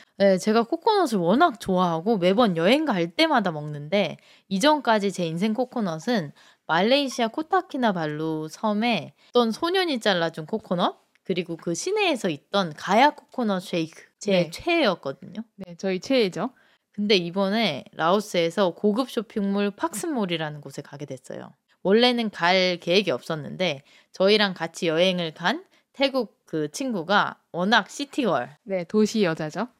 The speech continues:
Speaker 1: 네, 여서 아, 그 친구를 좀 만족시키기 위해서는 고급 쇼핑몰에 한 번쯤 가줘야 된다
Speaker 2: 음.
Speaker 1: 싶어가지고 갔던 곳이었는데,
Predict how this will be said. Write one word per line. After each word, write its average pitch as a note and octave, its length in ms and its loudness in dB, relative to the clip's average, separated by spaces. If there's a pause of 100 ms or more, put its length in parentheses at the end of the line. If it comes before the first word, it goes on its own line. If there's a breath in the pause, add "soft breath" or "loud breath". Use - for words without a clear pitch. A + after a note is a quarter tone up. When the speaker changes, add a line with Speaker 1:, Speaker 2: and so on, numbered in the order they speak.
Speaker 1:
네, E3 560 -2
여서 F#3 480 0 (380 loud breath)
아, F#3+ 380 0
그 G#3+ 100 0
친구를 C4+ 680 -4
좀 D4+ 140 -10
만족시키기 G#3 640 -4
위해서는 F3 380 -2
고급 G3+ 240 -2
쇼핑몰에 F#3+ 420 -2
한 A#3 160 0
번쯤 A3 240 -2
가줘야 F#3+ 400 2
된다 C#3+ 640 0
Speaker 2:
음. F3 280 -10
Speaker 1:
싶어가지고 B3+ 1000 -2
갔던 G#3+ 800 -4
곳이었는데, D#3 1040 -4